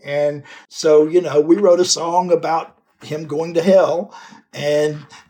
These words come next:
that was the reasoning why he was in hell, is because he was that guy, because he was willing to sell out in order to win. And so I, I wanna make sure that I wasn't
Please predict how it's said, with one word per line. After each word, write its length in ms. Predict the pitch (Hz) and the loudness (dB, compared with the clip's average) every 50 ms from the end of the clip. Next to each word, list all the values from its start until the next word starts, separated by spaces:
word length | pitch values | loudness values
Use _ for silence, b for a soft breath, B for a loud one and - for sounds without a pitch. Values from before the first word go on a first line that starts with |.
| 143 120 - | -20 -8 -2
that 260 | 165 160 - - 185 | 0 0 0 2 2
was 220 | 180 180 180 - | 2 2 2 0
the 120 | 190 185 180 | -2 -2 0
reasoning 580 | 175 170 180 190 226 214 185 185 175 170 170 | 2 2 2 2 2 0 -2 -4 -8 -6 -2
why 240 | 165 165 156 151 151 | 0 0 2 2 4
he 80 | 165 170 | 2 2
was 180 | 175 180 175 | 2 0 -2
in 80 | 170 165 | -6 -8
hell, 360 | 165 190 220 226 208 196 - | -2 0 0 0 0 -2 -6
is 100 | 143 120 | -12 -12
because 500 | - 156 - - 147 147 156 147 143 143 | -12 -12 -12 -8 -4 -2 -2 -2 -2 -4
he 100 | - 180 | -6 -2
was 220 | 185 175 160 156 | 0 0 0 0
that 240 | - 175 180 190 - | 2 0 0 0 -2
guy, 260 | - 139 117 - - - | -6 -12 -12 -14 -14 -14
because 400 | - 143 - - 151 143 135 - | -16 -12 -6 -4 -4 -4 -4 -4
he 120 | 175 175 | -6 -6
was 200 | 180 180 170 127 | -6 -8 -8 -6
willing 320 | 147 170 180 180 180 170 151 | -4 -2 0 0 0 -2 -6
to 80 | 147 127 | -10 -10
sell 360 | - - - 175 175 180 180 | -8 -6 -2 0 0 0 0
out 340 | 175 175 156 160 - - _ _ _ _ - | 0 0 0 -2 -2 -6 _ _ _ _ -16
in 120 | 147 147 | -12 -8
order 260 | 156 165 175 175 170 160 | -6 -4 -4 -2 -4 -4
to 80 | 156 | -4
win. 260 | 151 156 175 190 190 - - _ _ _ _ _ | -6 -8 -10 -10 -12 -14 -18 _ _ _ _ _
And 220 | - 131 131 127 | -10 -8 -8 -4
so 100 | - 156 | -2 0
I, 220 | 147 156 160 156 - | 2 2 2 0 0
I 40 | 165 | 0
wanna 260 | 180 196 208 196 185 | 0 2 2 2 4
make 160 | 180 180 185 | 2 0 0
sure 320 | - - - 190 202 196 175 | -2 -4 -4 -2 0 0 2
that 300 | 156 156 160 156 - - - | 2 2 2 2 0 -4 -10
I 300 | 160 151 151 156 147 147 - _ 127 | -8 -4 -4 -4 -4 -6 -10 _ -6
wasn't 400 | 135 170 180 175 - 160 - - | -2 0 0 0 -2 -6 -12 -16